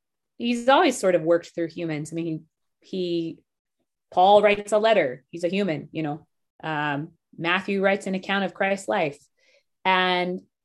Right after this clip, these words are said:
there is a si-, a similar, not an absolute similarity, but a similar process going on, I think, where the church, early Christian communities, through normal human historical processes and, and actual ritual processes,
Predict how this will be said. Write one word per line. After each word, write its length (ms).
there 560
is 220
a 100
si-, 380
a 80
similar, 580
not 200
an 200
absolute 440
similarity, 420
but 160
a 80
similar 320
process 380
going 240
on, 120
I 160
think, 280
where 360
the 80
church, 720
early 220
Christian 280
communities, 680
through 240
normal 440
human 380
historical 580
processes 720
and, 340
and 120
actual 300
ritual 280
processes, 600